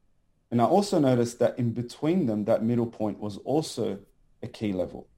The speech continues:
And then I found the distance, and I pretty much just started applying it on the chart equally, just, um, in, into the future. And as the market went up, I just create the new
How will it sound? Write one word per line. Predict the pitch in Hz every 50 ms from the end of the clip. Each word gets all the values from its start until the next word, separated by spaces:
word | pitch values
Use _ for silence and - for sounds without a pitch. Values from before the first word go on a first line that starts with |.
| _ _ _ _ _ _ _ _ _ _ _ _ _ _ _ _ -
And | 120 120
then | 123 127
I | 123 123
found | - - 160 180 196
the | 185 151
distance, | 120 127 120 123 - - 135 135 131 -
and | - 113
I | 104
pretty | - - 123 117 117
much | 117 117 117
just | 104 - -
started | - 113 110 104 117 104
applying | - - - - - 101 101 104 107 107 104 101
it | - -
on | 104 101
the | 95 90
chart | - - - - 101 90 85 - - _ _ _ _ _ _ _ _ _
equally, | 135 127 120 123 - - 120 113 113 110 110 107 - - _ _ _ _ _
just, | - 104 107 - - - -
um, | 110 104 104 101 101 98 - - _ _ _ _ _ _ _ _ _
in, | - 107 101
into | - 113 110 110 - 107
the | 101 -
future. | - 139 175 185 185 - 92 90 - -
And | 113 113
as | 110 110 107 95
the | 117
market | 110 104 107 107 - - 101 -
went | 104 104 104 110
up, | 131 135 - -
I | 107
just | 92 101 98 - -
create | - - 104 104 - - 110
the | 101
new | 101 101 101 98 98 98